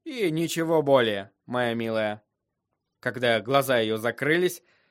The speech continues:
а дыхание сделалось ровным и медленным, Тирион выскользнул из-под нее, осторожно, чтобы не потревожить ее сон. Голым он выбрался наружу, переступил через Сквайра и отправился за шатер, чтобы побрызгать.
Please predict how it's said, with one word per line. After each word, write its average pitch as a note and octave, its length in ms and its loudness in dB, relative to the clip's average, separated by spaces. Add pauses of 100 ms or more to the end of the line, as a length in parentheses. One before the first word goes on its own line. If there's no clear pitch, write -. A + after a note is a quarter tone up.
(140)
а C3 100 -2
дыхание D3 480 2
сделалось C3+ 580 0
ровным C#3 580 0
и A#2+ 180 -14
медленным, E3+ 600 -2 (520)
Тирион E3 440 2
выскользнул E3+ 600 0
из-под E3 440 -8
нее, A#2+ 420 -2 (160)
осторожно, C3 640 -4
чтобы B2+ 240 -6
не B2+ 80 -4
потревожить C#3 680 -4
ее B2+ 220 -2
сон. G#2+ 400 -6 (520)
Голым F3 480 0
он C3+ 180 -4
выбрался D#3+ 460 0
наружу, C3+ 580 -2 (180)
переступил D3 520 -2
через A#2+ 340 -4
Сквайра F3 540 2 (160)
и D#3 80 0
отправился E3+ 600 2
за D#3+ 120 -2
шатер, C3 460 -4 (100)
чтобы C#3 320 -4
побрызгать. A#2 680 -2